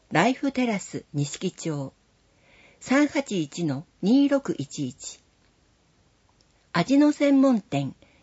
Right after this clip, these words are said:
伊藤ラムジンギスカン。全国発送承ります。味付き五百グラム、一キログラム。当別町、零一三三二三の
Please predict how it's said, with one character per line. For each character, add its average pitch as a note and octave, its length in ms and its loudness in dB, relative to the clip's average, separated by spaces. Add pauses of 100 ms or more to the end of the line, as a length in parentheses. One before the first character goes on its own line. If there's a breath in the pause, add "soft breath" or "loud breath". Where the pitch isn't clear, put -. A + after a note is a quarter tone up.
(120 soft breath)
伊 F3+ 100 -4
藤 C4 300 4
ラ F#3+ 120 0
ム B3 120 2
ジ C4+ 140 2
ン A#3+ 120 4
ギ A#3 80 0
ス - 140 -18
カ C#3+ 140 -4
ン。 B2+ 140 -10 (680 soft breath)
全 A#3 240 2
国 D4 280 -2
発 C#4+ 200 -4
送 E3 400 -4
承 G3 560 -2
り E3+ 100 -4
ま E3 160 -4
す。 - 240 -20 (880 soft breath)
味 F#3 280 0
付 - 320 -10
き - 60 -20 (280)
五 F#3 100 2
百 C4+ 300 0
グ A#3 100 2
ラ F#3+ 140 0
ム、 C#3+ 160 -6 (220)
一 - 200 -8
キ C4+ 140 -2
ロ B3 140 0
グ G#3 100 -2
ラ C#3+ 160 -4
ム。 C#3 120 -14 (720)
当 A#3 220 4
別 A#3+ 320 0
町、 F3 420 -2 (540 soft breath)
零 C#4+ 280 4
一 C#4 140 -4
三 D#3+ 300 -4
三 C#3 320 -6 (340)
二 A3+ 220 4
三 G3+ 340 -2
の E3+ 200 -4